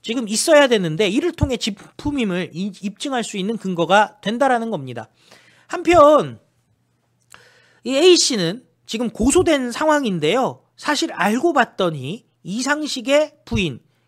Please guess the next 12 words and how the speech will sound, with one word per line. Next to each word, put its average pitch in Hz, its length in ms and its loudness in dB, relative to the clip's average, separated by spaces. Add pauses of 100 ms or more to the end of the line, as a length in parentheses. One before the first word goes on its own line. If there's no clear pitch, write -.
김모 349 320 -2
씨가 220 340 0
이 226 120 -4
그림들을 180 560 -6
팔았다는 262 500 -10
거죠. 156 280 -10 (340)
김모 359 240 0
씨는 302 320 -4
이 262 140 -4
주장은 226 500 -4
사실무근이라는 220 1040 -4
입장입니다. 180 680 -4